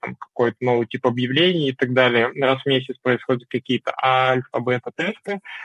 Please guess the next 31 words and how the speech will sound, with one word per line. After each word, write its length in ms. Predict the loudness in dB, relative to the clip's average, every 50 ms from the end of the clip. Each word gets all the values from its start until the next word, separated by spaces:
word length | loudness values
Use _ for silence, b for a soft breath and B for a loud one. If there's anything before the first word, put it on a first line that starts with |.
| B B B B
вот, 300 | 0 2 2 4 2 0 0
и, 300 | -2 -2 0 0 2 2
э, 540 | 2 2 2 2 2 2 2 2 0 0 0 2
раз 140 | 0 0 0 -2
в 40 | -4
неделю 400 | -4 0 2 2 2 4 2 0
какие-то 340 | 0 -2 0 0 0 0 0
мелочи, 460 | 0 2 4 4 4 2 0 -2 -6
там, 180 | -6 -6 -4 -4
они 160 | -4 -6 -6
что-то 300 | -10 -12 -10 -4 -2 -2
убрали, 320 | 0 2 4 4 4 2
что-то 320 | 0 -4 -6 -8 -8 -6 -4
добавили, 480 | -4 0 2 2 4 4 4 2 0
там, 220 | -2 -4 -6 -8 -8
где-то 320 | -8 -6 -6 -6 -6 -8 -14
что-то 300 | -12 -10 -6 -2 -2 -2
аудитории 420 | -2 -2 -6 -6 -2 -2 -2 -2
какие-то 440 | -2 -6 _ -8 -8 -6 -6 -6 -8
сжали. 340 | -4 0 2 2 2 2 -2 B B B B B B B B _ -12
И 60 | -4
поэтому, 720 | 2 4 4 4 4 2 2 2 4 4 4 2 2 -2 -6 _ _ _ _ _ _ _ _ _ _ _ _ _ -18 -12 -10
говоря 380 | -6 -4 0 2 4 4 4 4
про 160 | 2 0 0 2
поиск, 380 | 4 4 4 2 2 -2 -6
например, 420 | -10 -8 -6 -4 -2 -2 -2 -2 -2
про 120 | -4 -4
тот 220 | -2 -2 -2 -2
же 80 | -2 -2
Google, 960 | 0 0 0 2 2 2 2 2 2 2 2 2 2 2 2 2 2 0 0 -2
э, 60 | -6